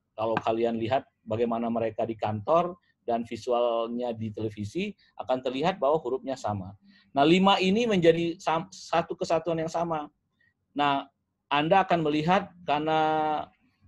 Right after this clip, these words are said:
kita punya guidance, ya, eh, punya buku panduan itu ada dua.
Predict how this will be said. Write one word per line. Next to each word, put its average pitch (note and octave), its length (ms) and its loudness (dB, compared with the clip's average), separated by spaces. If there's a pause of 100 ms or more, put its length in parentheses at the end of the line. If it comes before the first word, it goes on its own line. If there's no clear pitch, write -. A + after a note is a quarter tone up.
(340)
kita F3 240 0
punya F#3 240 4
guidance, C#3+ 720 2 (160)
ya, D#3 240 2 (400)
eh, A#2 240 0
punya C#3 320 -2
buku C3+ 560 -4
panduan B2+ 480 2
itu G3 400 0 (560)
ada C3 240 2
dua. C#3+ 320 2